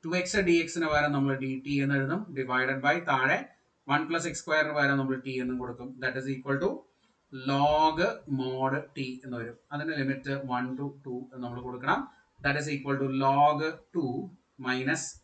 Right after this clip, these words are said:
log one. Log one എന്ന് പറഞ്ഞാൽ സീറോ ആണ്. അപ്പൊ ഈ log ടു എന്നാണ് നമുക്ക് ഇതിന്റെ ആൻസർ കിട്ടുക. ഇങ്ങനെ നിങ്ങൾക്ക് ഇത് ചെയ്യാം. പക്ഷെ ഇത്രയൊന്നും ചെയ്യണം എന്ന് നിർബന്ധമൊന്നുമില്ല. ഡയറക്റ്റ് ആയിട്ട് ലിമിറ്റ് മാറ്റുമ്പോ എന്തും കൂടെ മാറ്റണം എന്ന് പറയാൻ വേണ്ടിയാണ് ഞാൻ ഈ ഒരു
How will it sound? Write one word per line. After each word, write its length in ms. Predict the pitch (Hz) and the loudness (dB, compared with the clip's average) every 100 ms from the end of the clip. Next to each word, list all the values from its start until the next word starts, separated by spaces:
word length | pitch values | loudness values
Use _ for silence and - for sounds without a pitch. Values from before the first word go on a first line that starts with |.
| 123 | -10
log 260 | 117 117 117 165 277 _ _ _ _ _ - 120 | -4 -2 -2 -6 -10 _ _ _ _ _ -18 -18
one. 100 | 98 - | -16 -4
Log 140 | 135 135 143 | 0 2 2
one 80 | 139 | 2
എന്ന് 120 | 147 147 | 2 0
പറഞ്ഞാൽ 220 | 147 147 | 0 -2
സീറോ 180 | 143 156 147 139 | -2 2 4 4
ആണ്. 100 | 139 139 156 | 2 -2 -6
അപ്പൊ 100 | 143 147 | -4 -2
ഈ 20 | 143 | 4
log 200 | 143 147 147 160 | 4 4 -2 -6
ടു 60 | 156 143 | -2 0
എന്നാണ് 240 | 135 131 131 | 2 0 -4
നമുക്ക് 180 | 127 131 | -6 -6
ഇതിന്റെ 180 | 127 127 | -4 -4
ആൻസർ 260 | 123 127 131 127 | -4 -6 -10 -10
കിട്ടുക. 180 | 123 - _ _ _ | -12 -14 _ _ _
ഇങ്ങനെ 200 | 156 165 160 | 0 2 4
നിങ്ങൾക്ക് 240 | 143 151 202 170 | 2 0 -4 -6
ഇത് 80 | 151 - | -6 -6
ചെയ്യാം. 220 | 139 127 - | -6 -6 -8
പക്ഷെ 180 | - 160 | -10 -8
ഇത്രയൊന്നും 440 | 143 165 180 190 196 185 | -2 0 2 2 2 2
ചെയ്യണം 260 | 165 175 | 4 4
എന്ന് 100 | 180 175 | 2 2
നിർബന്ധമൊന്നുമില്ല. 580 | 151 160 170 160 143 135 - - _ _ 156 | 2 0 0 0 2 2 2 -4 _ _ 4
ഡയറക്റ്റ് 300 | 160 165 175 | 4 6 6
ആയിട്ട് 200 | 170 196 196 - 139 | 6 2 0 -2 -2
ലിമിറ്റ് 300 | 143 151 202 | -2 0 6
മാറ്റുമ്പോ 440 | 190 226 202 190 220 240 - 180 | 8 8 4 4 4 2 -4 0
എന്തും 160 | 175 180 | 2 4
കൂടെ 140 | 185 185 | 4 6
മാറ്റണം 360 | 165 165 175 185 180 | 6 4 4 2 4
എന്ന് 120 | 170 160 | 2 2
പറയാൻ 260 | 147 151 151 | 2 2 2
വേണ്ടിയാണ് 340 | 143 139 135 135 | 4 4 4 4
ഞാൻ 120 | 131 131 | 2 0
ഈ 20 | 131 | -2
ഒരു 100 | 127 | -4